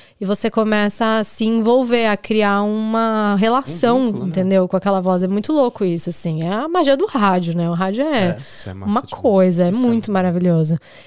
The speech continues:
Speaker 1: E, cara, se você pensar em experiências, tipo, escuta uma música de olho aberto, escuta uma música de olho fechado.
Speaker 3: Uhum.
Speaker 2: Ou até mesmo escuta uma música e vê o clipe da música. São duas sensações bem diferentes.
Speaker 1: Completamente diferente.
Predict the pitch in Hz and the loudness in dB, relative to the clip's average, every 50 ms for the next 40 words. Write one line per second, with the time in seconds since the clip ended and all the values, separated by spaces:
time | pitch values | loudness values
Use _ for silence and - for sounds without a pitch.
0 | - - - - 285 233 - 226 208 - 240 - 247 247 254 233 - 220 180 175 | -20 -10 -4 -2 -2 -2 -2 -4 -4 -4 -2 -2 -2 -2 -2 0 0 0 0 0
1 | 175 156 143 - _ _ _ _ _ _ _ _ _ _ _ - 202 202 190 - | -2 -4 -6 -10 _ _ _ _ _ _ _ _ _ _ _ -4 -2 -2 0 -2
2 | - - 208 202 214 214 196 190 196 208 254 254 - - 185 180 - - - 190 | -2 0 0 2 2 2 2 2 2 0 0 -2 0 0 0 0 0 -2 -4 -4
3 | 180 - 180 180 175 - - 247 - 311 311 320 294 254 240 240 233 233 214 - | -4 -4 -4 -4 -4 -4 -6 -8 -4 -2 0 0 2 2 0 0 -2 -2 -6 -4
4 | - 240 220 214 - _ _ _ _ _ _ _ _ 202 208 208 202 202 196 185 | -2 -2 -2 -2 -2 _ _ _ _ _ _ _ _ -2 0 2 2 2 2 2
5 | 190 190 190 196 220 - - 254 - - - - - 233 226 220 214 208 - - | 2 2 2 2 0 -2 -4 -8 -8 -8 -8 -10 -6 -4 -2 -2 -2 -2 -2 -4
6 | 214 180 190 175 175 - - 190 - - 185 170 160 156 156 156 156 131 127 123 | -4 -2 -2 -4 -4 -2 -4 -4 -2 -2 -2 -2 0 0 0 -2 -2 -4 -6 -6
7 | 131 147 151 151 - 147 147 147 151 151 170 147 - - - 156 151 - 175 151 | -6 -4 -4 -4 -4 -4 -4 -4 -4 -4 -6 -8 -10 -8 -10 -8 -8 -6 -6 -4
8 | 143 139 151 170 - - 180 123 147 156 170 - - 143 143 - - 110 110 104 | -4 -4 -6 -6 -6 -8 -8 -6 -4 -6 -6 -6 -6 -8 -8 -8 -8 -8 -8 -8
9 | 101 98 95 92 90 - - 95 - - 107 98 98 120 123 - 123 117 - 117 | -6 -8 -10 -10 -12 -14 -16 -16 -12 -10 -10 -8 -8 -8 -10 -10 -12 -12 -12 -12
10 | 110 - 110 110 98 - 101 113 - - - 110 90 85 - - 233 226 233 208 | -12 -12 -12 -14 -12 -12 -14 -14 -14 -16 -16 -16 -16 -12 -8 -6 -2 -2 0 0
11 | 208 254 254 269 285 277 - - - - 330 311 254 214 196 196 190 - - 185 | 0 -2 -2 -4 -4 -6 -8 -10 -10 -8 -6 -4 -4 -2 -2 -2 -4 -4 -6 -8
12 | 175 | -10